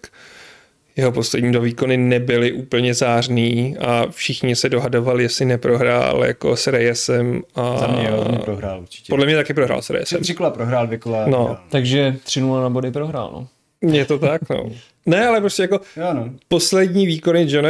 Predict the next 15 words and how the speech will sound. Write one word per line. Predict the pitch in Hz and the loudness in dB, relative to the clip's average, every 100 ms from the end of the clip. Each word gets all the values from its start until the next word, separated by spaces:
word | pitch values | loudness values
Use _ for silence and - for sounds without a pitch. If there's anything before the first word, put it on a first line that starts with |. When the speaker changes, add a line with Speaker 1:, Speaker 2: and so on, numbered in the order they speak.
| 165 | 2
Speaker 1:
Jonese | 147 135 123 139 120 135 - - - - | 2 2 0 2 2 2 0 -2 -6 -8
ukazovaly | 147 - 139 135 135 143 143 143 139 139 135 135 135 - - _ _ _ _ _ - | -6 0 0 2 2 2 4 4 4 4 4 4 4 2 -4 _ _ _ _ _ -2
profesorský | 135 127 147 139 160 147 - 151 139 | 0 2 2 0 0 -2 -2 -2 -2
fight | - 131 127 120 139 | 0 0 0 -2 -4
a | 139 _ _ _ _ - | -6 _ _ _ _ 0
nepřesvědčivý | 147 135 - 147 - 131 - 139 139 | 2 2 0 0 0 -2 -2 0 0
vítězství | 127 135 123 - - - 131 135 - _ 147 | 0 0 0 -2 -2 -2 -2 -4 -6 _ 0
u | |
někoho | 131 117 135 123 131 | 2 2 2 0 0
prohry | 135 120 123 113 110 - - - - _ - | 0 2 2 2 0 -4 -10 -20 -20 _ -8
s | - | -4
fighterama, | - 123 120 123 120 120 - | 0 0 2 2 2 2 0
který | - 127 | 0 -2
Blachowicz | 127 127 120 131 127 | 0 -2 0 -2 -2
přejel. | - - 156 | -4 -4 -4